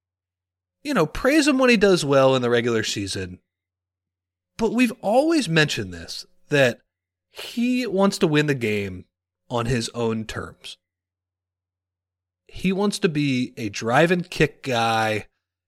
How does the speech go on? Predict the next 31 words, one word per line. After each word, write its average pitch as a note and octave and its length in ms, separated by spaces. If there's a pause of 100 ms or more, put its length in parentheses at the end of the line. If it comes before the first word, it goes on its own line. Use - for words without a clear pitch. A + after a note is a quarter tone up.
(120)
He C3+ 160
wants C#3 260
to E3 80
play D3 260
fast. F#2+ 580 (840)
And C3 160
he A3 260
has D4+ 160
had G3+ 140
a G3 60
problem. A2+ 560 (120)
You, E3+ 200
you F3 120
mentioned G3 420
the, E3+ 240 (240)
the D3 200
four, D3+ 400
the C3 80
three D3 280
previous C3 560 (720)
playoff A#2+ 320
losses. F#2+ 400 (840)
He, C4 580
he G3+ 140
was C4 140
given E3+ 420
that E3+ 220
first - 460
series E3+ 340
against C3 300
Boston. F#2 500